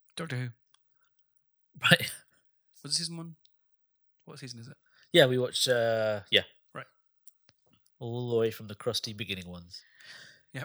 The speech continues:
Speaker 2: Let's talk about movies.
Speaker 1: We watched, the last two films we've watched now this year have been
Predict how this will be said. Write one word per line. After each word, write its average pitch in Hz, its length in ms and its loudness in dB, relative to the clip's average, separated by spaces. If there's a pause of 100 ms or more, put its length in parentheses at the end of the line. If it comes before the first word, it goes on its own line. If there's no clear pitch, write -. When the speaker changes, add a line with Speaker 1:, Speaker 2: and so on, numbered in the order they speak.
(120)
Speaker 2:
Let's 160 120 6
talk 180 120 6
about 143 200 6
movies. 90 440 2 (640)
Speaker 1:
We 269 400 0
watched, 147 640 2 (800)
the - 60 -2
last 269 180 6
two 240 120 8
films 156 240 4
we've 123 80 -4
watched 120 240 -2
now 120 240 -14 (440)
this 123 160 6
year 120 240 -8 (320)
have 131 440 2 (160)
been 123 400 0